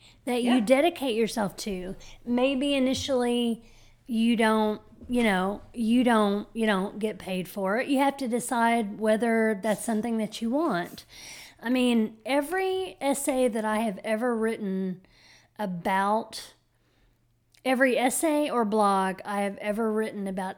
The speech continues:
Speaker 1: anything horror related, I, I have never been paid for. I've
Speaker 2: Yeah.
Speaker 1: never been paid for, for any of those things. Um, it's just a matter of how important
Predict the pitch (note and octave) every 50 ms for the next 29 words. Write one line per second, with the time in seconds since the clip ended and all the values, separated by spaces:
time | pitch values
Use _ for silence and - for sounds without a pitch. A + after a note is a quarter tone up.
0 | _ A3+ A3+ A#3 A#3+ A#3 A#3 - A#3+ A3+ A3+ G#3 F#3 A3 A3+ G#3+ G#3 G#3 G3+ G3+
1 | G3+ G3+ G3 F#3+ F#3+ F3 F#3+ F#3 F#3 F3+ F3+ - _ _ _ - A3 G#3 G3+ G3+
2 | - G#3 G3 G3 F#3+ F#3 G3 F#3+ F#3 F3+ F3+ F#3 F3 F3+ G3 E3+ C#3+ F3 F#3 F3+
3 | F3 - - - - - - A3+ - _ _ _ _ - G3+ G#3 F#3+ F#3 G3 G3+
4 | G3 F#3+ G3 G3+ F#3+ G3 F#3+ F#3 F3+ - G3+ G3 F#3+ F#3+ F#3 - - G3 F#3 F3+
5 | F3+ - - - - - - A3 - - - C#4 D4+ D4 B3+ A3 F#3 E3+ F#3 F3
6 | E3 - - G3 F3+ - - - - F3+ - - - - - - - - - -
7 | - - - - _ _ - A#3+ G#3+ G#3+ G#3 G3+ G3+ G3+ G3+ G3 G3 G3 G3 F#3
8 | - - - _ _ _ _ _ _ _ _ _ _ _ - B3+ - - - D4+
9 | C#4+ - - D4 B3+ A#3+ A#3+ A#3+ A3+ A3 G3+ F3+ - - A#3 G#3+ G#3+ G#3 G3+ G#3+
10 | G#3+ - G#3+ G3 - - - A3 G#3+ G#3 - G#3 G#3+ G3+ G3+ F#3+ F3+ - -